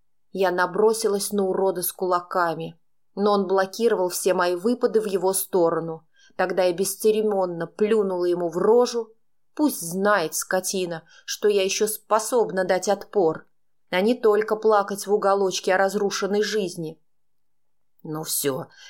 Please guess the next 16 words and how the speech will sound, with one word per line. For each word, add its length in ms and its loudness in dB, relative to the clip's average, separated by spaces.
ты 80 -2
перешла 440 0
черту 460 0
моего 320 2
терпения", 800 -2
проорал 580 -2
он 240 0
и 120 -2
двинулся 600 -4
на 120 -2
меня. 480 -8
Дальше 440 -2
всё 220 -2
произошло 600 0
так 420 -2
быстро, 520 -4